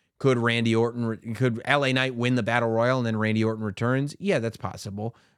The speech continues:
But I don't know why you would have Randy Orton confront L A Knight unless Randy Orton's gonna come back to be a heel because people cheer for L A Knight. So I don't know anything about that. But what I wanted to talk about was the third one,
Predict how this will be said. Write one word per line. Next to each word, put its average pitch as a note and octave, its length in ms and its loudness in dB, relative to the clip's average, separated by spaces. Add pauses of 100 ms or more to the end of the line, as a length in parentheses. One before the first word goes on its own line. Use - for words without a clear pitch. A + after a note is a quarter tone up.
But C3 320 2
I E3+ 100 2
don't F3+ 120 -2
know E3+ 100 4
why C3+ 280 2
you C#3+ 120 2
would C3 100 2
have A#2+ 160 0
Randy A#2 300 0
Orton A#2 260 -2
confront G#2+ 400 -2
L A2 160 -2
A G#2 80 -2
Knight C#3+ 240 0
unless B2+ 280 -4
Randy C#3+ 260 0
Orton's C3 220 -4
gonna A#2 140 -4
come A#2 180 -2
back A2+ 160 -2
to A2+ 60 -6
be G#2+ 140 0
a G2+ 80 -2
heel C3 540 0 (300)
because E3 640 2 (140)
people D3+ 220 2
cheer B3+ 280 4
for D3+ 180 2
L A2+ 140 4
A G#2 80 2
Knight. G2 260 -8 (1500)
So - 100 -2
I C#3 40 6
don't D#3 80 2
know D3+ 40 4
anything D3 160 2
about A2+ 240 2
that. - 180 -12 (480)
But C3+ 80 -8
what E3 100 0
I D#3+ 40 0
wanted F#3 300 -2
to G#2+ 100 -8
talk G2 260 -8
about A2+ 360 -18
was G#2 560 -6 (840)
the B2 100 2
third G#3+ 440 6
one, A2 340 -6